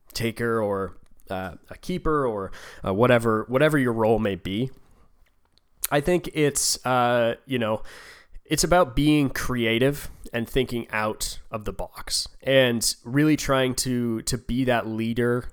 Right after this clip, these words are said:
in your, in your team when it comes to animal welfare. Uh, start having those conversations about welfare. Hey, do we actually, what, what are the things that we're looking for, uh, to indicate a positive state of well-being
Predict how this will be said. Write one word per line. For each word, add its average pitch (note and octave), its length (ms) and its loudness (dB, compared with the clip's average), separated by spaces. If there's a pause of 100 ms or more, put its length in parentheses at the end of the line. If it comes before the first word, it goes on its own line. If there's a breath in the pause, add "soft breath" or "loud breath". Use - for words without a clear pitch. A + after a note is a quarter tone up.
in A#2 220 0
your, A#2 140 2
in C3 180 2
your C3+ 100 6
team C3 380 2
when B2 140 4
it A#2+ 100 -2
comes B2 300 2
to A#2 120 0
animal B2 240 0
welfare. A#2 560 -2 (340 loud breath)
Uh, G#2 340 -2 (120)
start D3+ 380 2
having C3 340 6
those A#2 180 0
conversations G2+ 920 -4
about G2+ 800 -2 (120)
welfare. F#2+ 440 -6
Hey, E3+ 280 0
do D3 140 -2
we B3 200 -2
actually, C3+ 680 -2 (240 loud breath)
what, F#3+ 220 2
what G3 100 6
are D4 100 2
the C4+ 120 2
things E3+ 400 2
that C3+ 100 4
we're C3 140 2
looking A#2+ 340 0
for, G#2 500 0 (280 loud breath)
uh, G#2+ 160 0
to D3+ 180 -2
indicate B2 460 -2 (300)
a A2 100 -10
positive A#2 560 2
state G#2+ 420 -2
of F#2+ 200 -8
well-being G2 640 -4